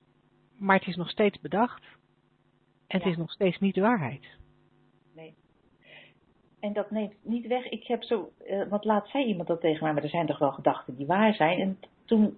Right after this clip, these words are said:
Speaker 2: had ik zo'n soort nuancering van: "Nou, er zijn bijvoorbeeld wel feiten, bijvoorbeeld, eh, ik val op mijn gezicht." Hè?
Speaker 1: <laughs>
Speaker 2: Feit.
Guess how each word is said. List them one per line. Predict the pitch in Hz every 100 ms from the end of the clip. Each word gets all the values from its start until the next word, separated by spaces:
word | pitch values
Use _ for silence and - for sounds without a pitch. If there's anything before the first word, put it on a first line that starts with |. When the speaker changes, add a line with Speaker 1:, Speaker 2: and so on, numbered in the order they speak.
| -
Speaker 2:
had | -
ik | 247
zo'n | 247
soort | 226 226 220
nuancering | 220 196 190 269 254 226
van: | 214
"Nou, | 214 220
er | 226
zijn | 240 226
bijvoorbeeld | 208 208 202 180
wel | 196 180 - -
feiten, | - 262 247 240
bijvoorbeeld, | 202 208 214 208 - - - -
eh, | 196 185 -
ik | - 214
val | - 220
op | 196
mijn | 180 175 170
gezicht." | 185 - - - - _ _ -
Hè? | - - 269 427 - -
Speaker 1:
<laughs> | - _ _
Speaker 2:
Feit. | 180 139 269 -